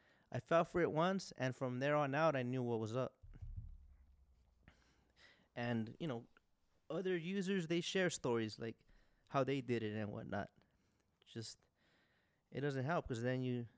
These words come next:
you find a way to keep doing what you're doing. So, um, I, I loved being my own boss. I, I thought I was the, at the top, just being an owner up, averaging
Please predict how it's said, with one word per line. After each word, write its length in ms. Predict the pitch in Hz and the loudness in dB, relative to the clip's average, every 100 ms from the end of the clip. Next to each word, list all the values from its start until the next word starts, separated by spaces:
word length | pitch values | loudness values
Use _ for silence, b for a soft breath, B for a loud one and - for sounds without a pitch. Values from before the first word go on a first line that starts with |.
| - | -14
you 100 | 131 | -10
find 260 | 113 139 131 | -2 0 0
a 60 | |
way 140 | 127 131 | -2 -4
to 80 | 123 | -6
keep 300 | - 127 - | -8 -10 -6
doing 280 | 131 131 | -4 -2
what 100 | 127 | -2
you're 100 | 123 117 | -2 -4
doing. 340 | 127 180 120 - _ b b b b b b - | -4 -4 -4 -8 _ b b b b b b -20
So, 380 | - 147 139 135 - _ b b b b b b b _ _ _ _ _ _ - | -6 0 2 0 -4 _ b b b b b b b _ _ _ _ _ _ -4
um, 420 | 131 131 135 131 - | -2 0 -2 -4 -4
I, 100 | 123 - | -4 -2
I 100 | 165 | 0
loved 260 | 196 220 | 2 0
being 180 | 156 156 | 0 0
my 120 | 151 | 0
own 180 | 139 135 | 0 2
boss. 320 | 127 117 113 | 2 0 -2
I, 120 | - - 135 | -6 -6 -4
I 60 | |
thought 200 | 139 151 | 0 2
I 100 | 143 | 2
was 200 | 143 139 | 0 -2
the, 260 | 127 127 123 - - - | -4 -4 -4 -8 -18 -14
at 100 | 120 | -12
the 80 | 107 | -10
top, 340 | - 131 104 - _ b b b b - | -6 -6 -6 -12 _ b b b b -8
just 200 | 120 - | -8 -4
being 260 | 135 131 | -4 -2
an 100 | 120 - | -2 -2
owner 340 | 127 127 110 | -2 0 -2
up, 200 | 98 - - _ _ _ _ _ _ _ _ - | -4 -6 -12 _ _ _ _ _ _ _ _ -6
averaging 640 | 113 117 110 120 113 117 | -4 -2 -6 -6 -6 -6